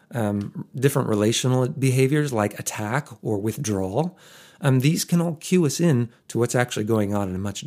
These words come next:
deeper soul level and help us tune in and deal there rather than deal on the surface. Um, <clears throat> everybody's unique, but what I appreciate about this is that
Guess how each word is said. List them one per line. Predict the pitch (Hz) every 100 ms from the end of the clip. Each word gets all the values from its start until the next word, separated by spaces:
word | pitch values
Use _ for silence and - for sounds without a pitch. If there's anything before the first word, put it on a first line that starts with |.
| 101
deeper | 127 120 107 95 95 107
soul | - - 107 98
level | 107 101 95
and | 92
help | 107 98
us | 90
tune | - - 120
in | 113 113 107 _ -
and | 101
deal | 113 147 127
there | 113 110 90 92 - - -
rather | 107 107 104
than | 104
deal | 104 98
on | 95 92
the |
surface. | - 123 117 110 - - - - - _ -
Um, | 113 117 113 185 143 -
<clears throat> | _
everybody's | 120 110 117 120 135 135
unique, | 147 143 208 - - _ _ _ _ _ _ _ _ _ _ _ _
but | - 117 -
what | 117
I | 110
appreciate | 107 - 185 - 110
about | 95 107 101 -
this | 98 110 -
is | 110
that | 120 -